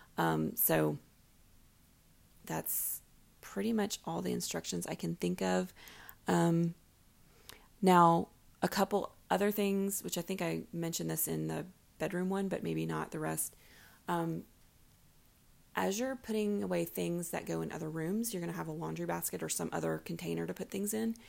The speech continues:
Um, I'm not giving you time to put those things away specifically. I do give you a couple minutes at the end of each episode to do whatever y-, else you need to do in there. Um, but that's kinda like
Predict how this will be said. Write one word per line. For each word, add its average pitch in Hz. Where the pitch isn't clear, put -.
Um, 175
I'm 190
not 196
giving 196
you 185
time 185
to 185
put -
those 175
things 175
away 165
specifically. 180
I 175
do 190
give 202
you 190
a -
couple 185
minutes 170
at -
the -
end 170
of 165
each -
episode 160
to -
do 160
whatever 156
y-, 156
else 165
you 170
need 160
to 202
do 208
in 208
there. 214
Um, 165
but 170
that's -
kinda 196
like 175